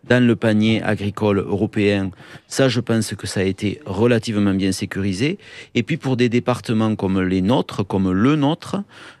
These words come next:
euh, conserver la place qui est nécessaire pour l'agriculture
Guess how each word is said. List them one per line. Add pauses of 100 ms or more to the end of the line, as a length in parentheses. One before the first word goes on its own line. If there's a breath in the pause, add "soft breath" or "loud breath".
(100)
euh,
conserver
la
place
qui
est
nécessaire
pour
l'agriculture